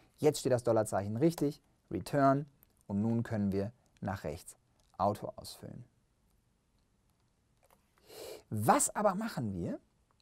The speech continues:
wenn man wie ich jetzt eingibt gleich B zweiundfünfzig plus C zweiundfünfzig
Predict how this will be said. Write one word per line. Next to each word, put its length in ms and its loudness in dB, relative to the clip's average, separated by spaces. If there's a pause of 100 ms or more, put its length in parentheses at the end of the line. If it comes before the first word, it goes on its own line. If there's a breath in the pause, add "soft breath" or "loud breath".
(140)
wenn 140 6
man 200 4
wie 80 -2
ich 320 0
jetzt 440 2 (120)
eingibt 520 2 (180)
gleich 720 4 (500)
B 600 8 (120)
zweiundfünfzig 1200 -4
plus 500 2 (200)
C 360 0
zweiundfünfzig 960 -6